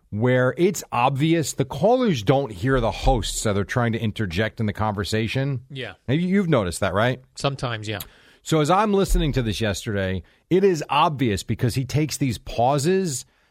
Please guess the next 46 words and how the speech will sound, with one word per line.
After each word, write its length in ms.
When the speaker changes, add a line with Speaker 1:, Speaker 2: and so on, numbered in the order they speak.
Speaker 1:
that 360
I, 260
I 40
can't. 380
It, 60
wa-, 120
it 100
was 160
Sean 400
and 100
R 240
J 180
wasn't 280
there. 180
It 60
was, 180
it 60
was 180
Sean 300
and 100
then 200
the 100
other 160
was 140
a 20
guy 200
filling 280
in 100
for, 340
for 160
the 120
other 160
one, 220
and 640
you 220
could 300
tell 600
that 160
Sean 340
was 160
the 100
one 580
that 220
got 160
yelled 260
at. 200